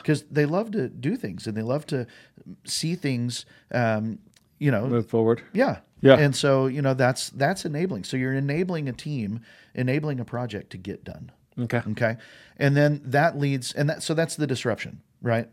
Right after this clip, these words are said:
Speaker 2: Okay.
Speaker 1: 'Cause, um, you know, you could galvanize a great team. Everybody has a great vision, but then nothing gets done.
Speaker 2: Mm-hmm.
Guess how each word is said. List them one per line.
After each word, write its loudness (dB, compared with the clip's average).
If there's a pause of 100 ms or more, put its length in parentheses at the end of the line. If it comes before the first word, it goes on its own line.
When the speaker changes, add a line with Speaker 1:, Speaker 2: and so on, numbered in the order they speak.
(160)
Speaker 2:
Okay. 0
Speaker 1:
'Cause, 0
um, 0
you -4
know, 0
you 0
could -2
galvanize 2
a -8
great -2
team. -2
Everybody 0
has -2
a -10
great -8
vision, -2 (540)
but 0
then 0
nothing -2
gets -8
done. -6 (500)
Speaker 2:
Mm-hmm. -6